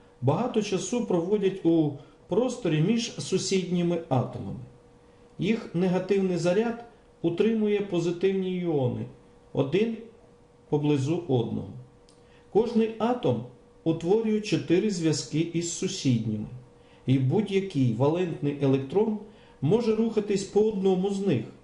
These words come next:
Дійшовши до сусіднього атома, він може перейти до наступного,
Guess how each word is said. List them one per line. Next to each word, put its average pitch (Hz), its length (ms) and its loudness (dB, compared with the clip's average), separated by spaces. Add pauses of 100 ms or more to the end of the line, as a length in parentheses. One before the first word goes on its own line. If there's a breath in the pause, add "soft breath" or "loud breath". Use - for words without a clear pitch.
(400 soft breath)
Дійшовши 175 640 2
до 160 160 2
сусіднього 165 760 -2
атома, 160 500 -2 (460 soft breath)
він 190 200 4
може 240 240 2
перейти 202 520 0
до 214 140 2
наступного, 139 840 -2